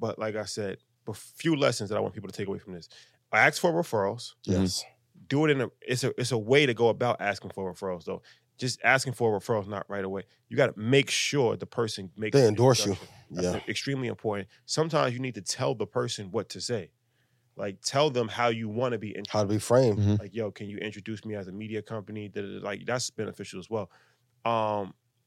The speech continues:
Speaker 1: be early to things. S-, be aware of your surroundings.
Speaker 3: Yes.
Speaker 1: Extremely important. Have a conversation ready. I, this
Speaker 3: The
Speaker 1: is
Speaker 3: talking points, yes.
Speaker 1: this is something that I did. This is, this,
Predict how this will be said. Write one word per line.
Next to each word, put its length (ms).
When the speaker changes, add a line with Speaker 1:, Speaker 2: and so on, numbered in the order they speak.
Speaker 1:
be 200
early 300
to 120
things. 520
S-, 180
be 160
aware 320
of 100
your 100
surroundings. 640
Speaker 3:
Yes. 200
Speaker 1:
Extremely 340
important. 480
Have 280
a 40
conversation 760
ready. 280
I, 60
this 200
Speaker 3:
The 40
Speaker 1:
is 60
Speaker 3:
talking 300
points, 520
yes. 560
Speaker 1:
this 140
is 100
something 300
that 100
I 100
did. 360
This 200
is, 160
this, 320